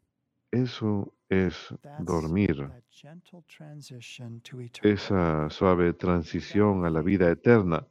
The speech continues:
Speaker 1: Y
Speaker 2: Joseph
Speaker 1: morimos
Speaker 2: is a
Speaker 1: con
Speaker 2: patron of
Speaker 1: fe.
Speaker 2: happy death
Speaker 1: Y San José es el santo patrón de
Speaker 2: because
Speaker 1: una
Speaker 2: he
Speaker 1: muerte
Speaker 2: died in
Speaker 1: feliz,
Speaker 2: the arms of Jesus
Speaker 1: porque
Speaker 2: and
Speaker 1: él
Speaker 2: Mary
Speaker 1: murió en
Speaker 2: and
Speaker 1: los
Speaker 2: many of the
Speaker 1: brazos
Speaker 2: saints
Speaker 1: de
Speaker 2: died
Speaker 1: Jesús
Speaker 2: with
Speaker 1: y
Speaker 2: those
Speaker 1: María.
Speaker 2: names on their
Speaker 1: Muchos de los
Speaker 2: lips.
Speaker 1: santos murieron
Speaker 2: Maybe
Speaker 1: con
Speaker 2: so with
Speaker 1: esos
Speaker 2: us.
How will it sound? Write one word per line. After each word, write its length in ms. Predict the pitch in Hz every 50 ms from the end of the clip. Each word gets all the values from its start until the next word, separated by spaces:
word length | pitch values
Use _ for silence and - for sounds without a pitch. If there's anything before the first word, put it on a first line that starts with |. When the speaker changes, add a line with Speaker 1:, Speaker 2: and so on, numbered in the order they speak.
| _ _ _ _ _ _ _ _ _ _ _ _ _ _
Speaker 1:
Y 100 | - 107
Speaker 2:
Joseph 40 | 101
Speaker 1:
morimos 640 | 98 98 95 113 131 131 123 120 117 110 - - -
Speaker 2:
is 60 | -
a 40 | -
Speaker 1:
con 120 | - 104
Speaker 2:
patron 80 | 95 92
of 60 | 82 -
Speaker 1:
fe. 220 | - 131 135 110
Speaker 2:
happy 100 | 80 - - - - - _ _ _ _ _ _
death 200 | _ _ _ -
Speaker 1:
Y 200 | 107 104 104 98
San 200 | - - 104 92
José 380 | - - 101 92 - 135 139 135
es 120 | 120 -
el 60 | 98 85
santo 320 | - 98 92 87 - 90
patrón 480 | - - 80 - - 82 95 101 101 90
de 100 | 80 82
Speaker 2:
because 140 | 80 80 80
Speaker 1:
una 80 | 78
Speaker 2:
he 40 | 73
Speaker 1:
muerte 320 | 73 80 82 78 78 - 180
Speaker 2:
died 40 |
in 40 | -
Speaker 1:
feliz, 320 | - 85 104 127 117 - -
Speaker 2:
the 40 | -
arms 300 | - - - 139 135 _
of 80 | - _ _
Jesus 140 | _ -
Speaker 1:
porque 360 | 98 101 95 92 - - - 92
Speaker 2:
and 60 | 95
Speaker 1:
él 80 | 104 104
Speaker 2:
Mary 40 | 95
Speaker 1:
murió 460 | 90 85 82 92 98 107 107 104 101 -
en 60 | - 90
Speaker 2:
and 160 | 87 82 82 82
Speaker 1:
los 120 | 80 78
Speaker 2:
many 0 |
of 40 | - -
the 40 | 82
Speaker 1:
brazos 300 | 90 98 98 95 - - 90 80 76
Speaker 2:
saints 40 | -
Speaker 1:
de 60 | -
Speaker 2:
died 60 | 78 -
Speaker 1:
Jesús 240 | 82 71 - -
Speaker 2:
with 200 | 107 110 98 -
Speaker 1:
y 20 | 101
Speaker 2:
those 60 | 85
Speaker 1:
María. 340 | 78 71 - 95 95 82 73 69 - _
Speaker 2:
names 340 | - - 156 160 156 _ _
on 40 | _
their 80 | 135
Speaker 1:
Muchos 300 | 143 135 - - 131 117 117
de 80 | 101
los 40 | 85 85 -
Speaker 2:
lips. 40 | -
Speaker 1:
santos 420 | 107 107 104 95 - 101 92 -
murieron 360 | 95 90 90 101 110 107 107 104
Speaker 2:
Maybe 80 | 95
Speaker 1:
con 120 | - 95 87
Speaker 2:
so 20 | 82
with 60 | 90
Speaker 1:
esos 340 | 98 - - - 90 - -
Speaker 2:
us. 240 | - - - _